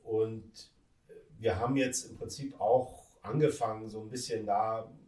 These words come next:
systematisch dran zu arbeiten, dass wir eben wirklich auch sagen, okay, was sind Arbeitsweisen, wo wir sagen, da ist es gut, wenn man irgendwie verteilt im Homeoffice, virtuell in Meetings zusammenarbeitet? Aber was sind dann eben im Prinzip auch die Momente, wo wir zusammenkommen wollen, wo es auch wirklich auch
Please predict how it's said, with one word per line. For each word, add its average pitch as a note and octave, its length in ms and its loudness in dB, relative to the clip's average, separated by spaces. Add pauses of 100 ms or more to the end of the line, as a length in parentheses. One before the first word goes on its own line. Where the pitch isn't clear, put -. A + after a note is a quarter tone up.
(200)
systematisch A2 680 -6
dran G2+ 140 -8
zu - 120 -12
arbeiten, G2+ 280 -2
dass F#2+ 160 -12
wir G2 60 -10
eben F#2 160 -12
wirklich F#2+ 260 -12
auch F#2 100 -14
sagen, F#2+ 380 -6
okay, F#2+ 320 -4 (600)
was G2 200 0
sind C3 280 0
Arbeitsweisen, G#2 800 0
wo G2+ 100 -12
wir G#2 120 -6
sagen, G2 320 -6
da G2+ 80 -8
ist - 180 -12
es - 160 -12
gut, C#3+ 200 -8
wenn A2+ 100 2
man G#2 200 -4
irgendwie G#2 380 -10
verteilt G#2 920 -4
im A#2+ 180 -8
Homeoffice, G#2+ 760 -4
virtuell G#2 680 0 (380)
in A2 100 -8
Meetings B2 360 -8
zusammenarbeitet? G2+ 840 -4
Aber G2 220 -6
was F2+ 180 -6
sind D#3+ 140 2
dann C3+ 180 2
eben A#2+ 180 -8
im A#2 100 -10
Prinzip - 340 -12
auch - 160 -8
die A2 100 -14
Momente, C#3 580 -2
wo A2+ 120 -10
wir G#2+ 100 -8
zusammenkommen G#2 720 -8
wollen, C#3+ 300 -8
wo A2+ 60 -8
es A#2 140 -8
auch - 140 -12
wirklich - 380 -10
auch F#2 220 -12